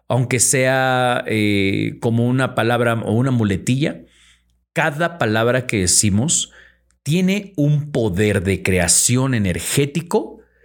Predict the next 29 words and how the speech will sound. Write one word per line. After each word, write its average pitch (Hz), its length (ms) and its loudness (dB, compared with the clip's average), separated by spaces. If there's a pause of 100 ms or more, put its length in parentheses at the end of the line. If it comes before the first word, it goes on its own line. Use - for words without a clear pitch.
(380)
y 147 420 0
refleja 131 1000 -2
mucho 160 800 0
de 107 220 0
lo 101 240 0
que, 90 580 0 (260)
de 107 100 2
lo 101 120 2
que 104 80 -2
somos. - 640 0 (540)
Así 123 240 2
que 165 500 -2 (120)
hoy 165 300 0
voy 135 180 -2
a 139 40 2
hablarte 123 540 0
de 113 180 0
los 101 180 2
dos 98 140 0
aspectos 110 540 0
de 110 80 2
la 110 160 0
palabra. 139 640 -2 (240)
El 143 180 -2
poder 180 280 -2
de 254 100 -4
la 185 160 -2
palabra... 135 840 0 (240)
En, 123 460 -2